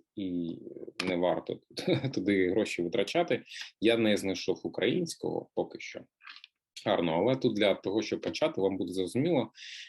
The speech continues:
І бачите, от генератор має чекати, ч-, е, чекати можливість на відгук. І тут вам буде, е, розписано, м, які у вас є, що треба робити,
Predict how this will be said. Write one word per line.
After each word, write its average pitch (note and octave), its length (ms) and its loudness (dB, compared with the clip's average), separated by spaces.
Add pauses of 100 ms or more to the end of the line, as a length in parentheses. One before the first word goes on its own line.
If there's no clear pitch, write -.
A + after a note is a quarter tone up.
(140)
І A#2 340 6
бачите, A#2+ 400 4
от F2+ 180 0
генератор A2+ 460 0
має G2+ 280 0
чекати, A#2 640 0
ч-, - 140 -10 (140)
е, F2 500 2 (160)
чекати - 400 0
можливість F#2+ 420 0
на F2+ 100 0
відгук. E2+ 280 0 (520)
І A2 80 4
тут D#3+ 180 4
вам C3 200 6
буде, A#2+ 560 6
е, G2+ 260 4
розписано, A2+ 960 0 (140)
м, F#2 560 -6
які G3+ 340 0
у A2 120 2
вас G#2+ 460 2
є, G#2 580 4 (1800)
що - 200 0
треба G#2+ 260 2
робити, E2 480 -2